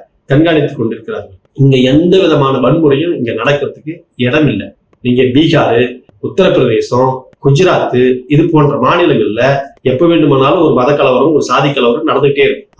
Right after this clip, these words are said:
ஆனா தமிழ்நாட்டுல அதுக்கான ஒரு சூழலே இல்லாத இங்க ஒரு நல்ல நிர்வாகம்,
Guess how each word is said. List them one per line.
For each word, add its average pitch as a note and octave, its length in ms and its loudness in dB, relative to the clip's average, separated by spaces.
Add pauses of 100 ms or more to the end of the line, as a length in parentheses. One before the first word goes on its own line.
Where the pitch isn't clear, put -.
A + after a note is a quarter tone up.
ஆனா B2+ 200 0 (280)
தமிழ்நாட்டுல D#3 560 2 (180)
அதுக்கான C3 400 0
ஒரு A2+ 160 -4
சூழலே F3+ 480 2
இல்லாத D3+ 480 2 (260)
இங்க B2 200 -6
ஒரு A2 140 -4
நல்ல F#3 420 2
நிர்வாகம், D#3+ 640 0